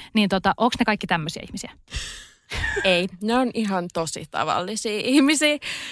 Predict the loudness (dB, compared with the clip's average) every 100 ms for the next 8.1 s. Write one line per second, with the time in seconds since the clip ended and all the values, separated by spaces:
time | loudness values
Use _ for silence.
0 | 0 2 4 4 2 0 0 2 2 2
1 | 2 4 2 2 -2 -4 0 2 2 2
2 | 0 -2 -10 -8 -8 -12 _ _ 2 2
3 | 4 -2 -4 -4 -4 -4 -2 -2 -4 -6
4 | -4 -4 -2 -2 -2 -6 -8 -6 -4 -4
5 | -4 -6 -10 -2 2 4 2 0 2 0
6 | 0 0 0 2 4 4 2 -2 0 0
7 | 0 -2 -2 -4 -4 -6 -4 -6 -6 -8
8 | -8